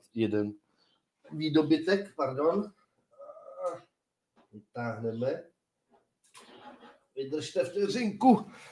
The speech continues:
Co mi přišlo, akorát to zrovna dobíjím nově, takže takováhle krásná sestava GoPro i s dálkovým ovládačem právě tady vlastně jako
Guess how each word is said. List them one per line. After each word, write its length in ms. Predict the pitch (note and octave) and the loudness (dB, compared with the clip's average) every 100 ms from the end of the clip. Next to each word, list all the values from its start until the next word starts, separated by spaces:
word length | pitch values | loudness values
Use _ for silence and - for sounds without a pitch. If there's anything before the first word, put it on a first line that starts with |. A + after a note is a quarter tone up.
| - - | -10 6
Co 120 | B2+ | 10
mi 100 | B2 | 12
přišlo, 400 | B2+ E3 G3 F#3 | 10 8 12 12
akorát 280 | F3 C3 A#2+ | 12 12 12
to 140 | B2 | 8
zrovna 300 | B2 A#2+ A2+ | 8 10 8
dobíjím 680 | F#2 A2+ G#2 E3 D3+ D3 C#3 | 8 6 6 4 12 12 12
nově, 460 | B2+ A2+ G#2+ G#2 - - - - - - _ | 12 12 12 10 2 -18 -20 -20 -20 -20 _
takže 200 | G2 G#2+ | 0 4
takováhle 520 | G#2+ G2 G#2+ G#2 G2+ | 4 12 12 12 10
krásná 520 | - G#2 G#2 - G#2+ | 10 10 10 10 8
sestava 600 | - G#2 - G#2 F#2 F2+ F2+ - | 8 4 4 6 8 6 2 -12
GoPro 840 | G2 G2 G2+ - - G#2 G2 F#2+ - - - - _ _ | 4 6 6 4 8 12 12 10 2 -20 -20 -20 _ _
i 260 | G2+ G2 F#2 | 6 8 6
s 280 | - - G#2 | 0 -2 6
dálkovým 500 | G2+ G2+ G2 G#2+ G2+ | 8 8 10 8 8
ovládačem 680 | G#2+ A#2+ B2+ B2 B2+ A2+ | 10 12 12 10 6 4
právě 380 | A2 G#2 G2+ G2+ | 8 8 10 8
tady 200 | G2 F#2+ | 6 6
vlastně 360 | F#2+ F#2+ - G2+ | 6 4 4 4
jako 340 | - G2+ | 8 6